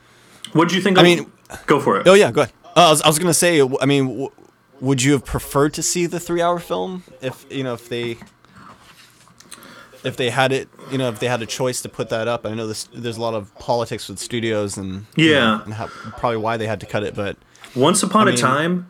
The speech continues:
Speaker 1: I would have.
Speaker 2: Yeah.
Speaker 1: Um, but knowing everything I know now about this movie, there, no. I mean, I, look,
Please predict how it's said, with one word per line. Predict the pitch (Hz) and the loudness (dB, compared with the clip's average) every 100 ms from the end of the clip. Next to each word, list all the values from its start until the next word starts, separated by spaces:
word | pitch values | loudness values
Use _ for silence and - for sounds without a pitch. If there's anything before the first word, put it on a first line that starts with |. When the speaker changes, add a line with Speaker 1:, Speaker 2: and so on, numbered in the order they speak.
| - | 0
Speaker 1:
I | 123 | 2
would | 107 107 135 | 4 2 2
have. | 160 147 104 - _ _ _ - _ _ - | 4 4 2 -4 _ _ _ -20 _ _ 0
Speaker 2:
Yeah. | 120 123 123 120 | 4 4 4 4
Speaker 1:
Um, | 120 113 110 - _ - | 2 0 -4 -14 _ 2
but | 117 117 113 - | 4 4 2 0
knowing | 127 117 123 123 123 | 2 4 4 4 4
everything | 113 120 127 110 | 4 2 2 2
I | |
know | 107 110 | 4 4
now | 101 104 | 4 4
about | 113 117 | 2 2
this | 117 - | 0 0
movie, | 117 123 | 2 2
there, | 117 110 | 2 0
no. | 113 98 92 92 _ - | -2 -2 -4 -8 _ -2
I | 139 | 2
mean, | 151 147 | 4 2
I, | 143 - - - - - - | 0 -4 -10 -18 -20 -20 -2
look, | 135 101 | 0 0